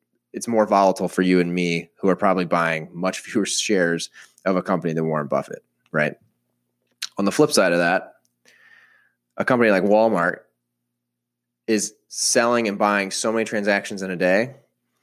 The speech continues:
the supply and demand by one person, even if it's a ton of shares, right? Even if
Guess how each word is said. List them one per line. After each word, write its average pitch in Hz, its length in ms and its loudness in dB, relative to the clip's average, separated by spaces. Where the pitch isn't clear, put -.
the 107 100 0
supply 127 340 2
and 120 80 2
demand 104 260 2
by 87 120 0
one 95 340 -2
person, 98 360 -2
even 113 200 0
if 104 100 -2
it's 92 140 -6
a 82 160 -6
ton - 460 0
of 90 80 -2
shares, 76 440 -4
right? 85 340 0
Even 117 220 2
if 101 60 0